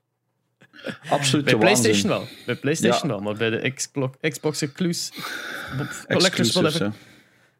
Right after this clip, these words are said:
Speaker 2: Ja, dat, die, die gaan geen disc, alleen een, een downloadcode.
Speaker 1: Kijk,
Speaker 2: Dus,
Speaker 1: het ding
Speaker 2: eh,
Speaker 1: is, Xbox One doet dat al sinds de launch aan een Xbox One, hè. Dus de originele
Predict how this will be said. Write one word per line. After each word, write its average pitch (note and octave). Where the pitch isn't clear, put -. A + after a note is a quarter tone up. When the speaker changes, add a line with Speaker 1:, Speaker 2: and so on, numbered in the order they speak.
Speaker 2:
Ja, G2
dat, C3
die, D3
die C#3+
gaan C#3+
geen C3
disc, A2+
alleen C#3
een, C3
een B2
downloadcode. G2+
Speaker 1:
Kijk, -
Speaker 2:
Dus, A#2
Speaker 1:
het -
ding C#3
Speaker 2:
eh, C#3
Speaker 1:
is, -
Xbox C3+
One A2+
doet B2+
dat B2
al A2+
sinds B2
de G#2+
launch A2+
aan A#2
een G#2
Xbox G2+
One, F#2
hè. B2+
Dus A2+
de G2+
originele A#2